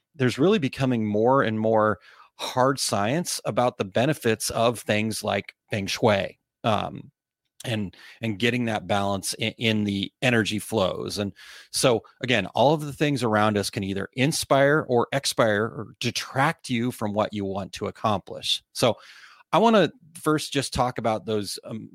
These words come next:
immediate, in fact, I'm gonna kinda leave out some of those in energy and, and feng shui and, and I'll, I'll let you guys go, uh,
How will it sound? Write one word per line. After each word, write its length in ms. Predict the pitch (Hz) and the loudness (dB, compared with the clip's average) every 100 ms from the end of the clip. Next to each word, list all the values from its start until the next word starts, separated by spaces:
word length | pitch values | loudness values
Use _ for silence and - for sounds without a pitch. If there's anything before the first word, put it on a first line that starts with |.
| - | -12
immediate, 380 | 127 117 120 117 | -6 -4 -2 -2
in 40 | |
fact, 280 | 110 123 - - - - | 2 2 0 -16 -8 2
I'm 80 | 151 | 6
gonna 200 | 139 104 | 6 4
kinda 220 | 143 123 | 2 2
leave 340 | 110 123 131 | 4 4 4
out 280 | 113 117 - | 4 2 0
some 180 | - 120 | 0 0
of 140 | 110 | 2
those 300 | 113 113 104 | 2 2 0
in 180 | 107 95 - - - | -2 -4 -10 -14 -2
energy 580 | 131 120 107 120 113 104 | 0 2 0 0 2 0
and, 220 | 98 95 | -2 -6
and 240 | 107 98 - | -6 -6 -2
feng 140 | 113 | 0
shui 520 | 107 - 120 107 104 104 | 0 0 4 4 4 0
and, 140 | 95 | -2
and 340 | 98 98 95 - - _ _ _ - | -6 -8 -10 -14 -20 _ _ _ -10
I'll, 140 | - - | -8 -4
I'll 120 | 110 | 0
let 160 | 117 120 | 2 2
you 100 | 113 | 2
guys 260 | 110 107 | 2 0
go, 320 | - 107 101 - | 2 2 2 -2
uh, 340 | 110 110 | -6 -6